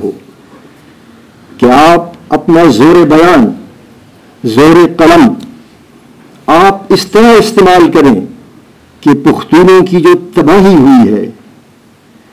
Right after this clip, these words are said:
وہ تباہی میں جو نقصان ہوا ہے، اس کو اگر ختم نہیں کر سکتے تو اس کو کم کیا جائے۔ میں افراز صاحب خٹک کے س-، صاحب کے ساتھ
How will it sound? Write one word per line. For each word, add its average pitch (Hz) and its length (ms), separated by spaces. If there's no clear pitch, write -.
وہ 143 160
تباہی 151 420
میں 165 100
جو 160 140
نقصان 165 680
ہوا 117 160
ہے، 110 180
اس 190 140
کو - 120
اگر 196 200
ختم 220 300
نہیں 165 240
کر 147 140
سکتے 139 460
تو 123 180
اس 120 120
کو 127 180
کم 120 280
کیا 104 280
جائے۔ 98 260
میں 143 180
افراز 139 340
صاحب 147 300
خٹک 143 320
کے 151 120
س-، - 280
صاحب 147 240
کے 151 80
ساتھ 151 340